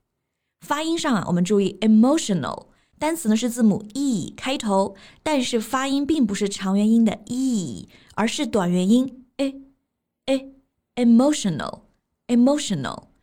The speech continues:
而且在句子里呢，可以和后面的abuse连读，因为emotional它是辅音结尾，abuse元音开头，那么辅元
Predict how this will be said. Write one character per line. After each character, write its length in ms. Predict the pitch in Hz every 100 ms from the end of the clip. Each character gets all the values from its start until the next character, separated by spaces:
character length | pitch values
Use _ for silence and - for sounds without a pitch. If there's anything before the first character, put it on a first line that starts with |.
| _ _ _ 202
而 80 |
且 120 | 254 240
在 140 | 247
句 160 | 233 302
子 140 | 254
里 140 | 202
呢， 260 | 196 196 214
可 140 | - 214
以 100 | 202
和 60 |
后 160 | 196 220
面 120 | 202
的 200 | 190 - 214
abuse 680 | 196 190 277 240 160 - - -
连 340 | 202 202 311
读， 340 | 247 185 - - _ -
因 140 | 277
为 160 | 277 -
emotional 720 | 247 254 339 - 170 98 - - -
它 100 | 226
是 160 | 226
辅 220 | 214 - 143
音 180 | 240
结 200 | 294 214
尾， 280 | 240 190 - _ _ _ -
abuse 640 | 233 226 285 190 - - - -
元 280 | 196 202 254
音 140 | 302
开 240 | - 302
头， 300 | 302 180 170 - _ -
那 100 | 220
么 180 | 202 214
辅 440 | - - 190 92
元 500 | 185 185 196 262